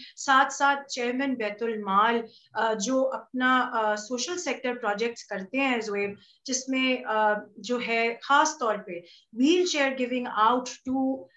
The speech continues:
uh, within the communities हुए, वो ऐसे ऐसे जिलों में जाते हैं वाकई, जहाँ पे हम सोच भी नहीं सकते, हमें पता भी नहीं होगा कि इतना remote गांव कहाँ पर है, जहाँ पे एक एक घर में, ज़ुएब, कितनी दफा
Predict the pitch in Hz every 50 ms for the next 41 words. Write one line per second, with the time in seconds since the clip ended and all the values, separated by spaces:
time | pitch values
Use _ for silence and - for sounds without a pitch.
0 | _ _ 226 233 233 233 247 254 247 302 349 359 359 320 302 - 262 240 233 220
1 | 226 226 226 240 247 233 233 240 269 262 302 294 254 247 254 - 330 320 320 330
2 | 302 262 269 262 269 277 285 302 - 220 196 196 190 - 277 285 277 269 240 214
3 | 202 - - 233 240 240 240 - _ _ _ _ _ - 240 240 247 269 302 302
4 | 302 320 311 311 302 294 269 254 247 247 - - 240 254 277 302 294 - 277 269
5 | 294 277 320 370 359 359 359 285 277 302 370 381 370 302 - 277 294 349 359 392
6 | 392 370 349 311 285 269 277 269 277 294 - - 277 294 269 254 247 233 233 247
7 | 262 254 - 208 214 220 277 262 262 240 214 240 277 285 - 277 247 240 240 240
8 | 240 - - - - _ - 233 247 254 277 277 302 311 277 277 277 277 330 311
9 | 240 247 240 240 247 269 294 302 - 262 262 294 311 - - 269 269 269 302 349
10 | 320 285 262 254 - 262 277 285